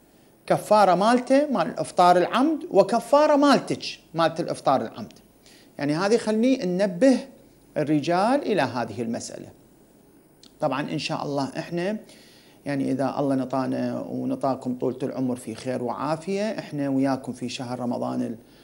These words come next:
المبارك كل يوم ما عدا يوم الجمعة، زين؟ آه، وراح نتحدث لكم بشكل تفصيلي عن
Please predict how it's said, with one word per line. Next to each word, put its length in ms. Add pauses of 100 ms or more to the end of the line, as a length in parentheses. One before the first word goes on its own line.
(200)
المبارك 680
كل 180
يوم 420
ما 60
عدا 280
يوم 200
الجمعة، 640 (360)
زين؟ 340 (560)
آه، 480
وراح 360
نتحدث 480
لكم 400
بشكل 380
تفصيلي 600
عن 320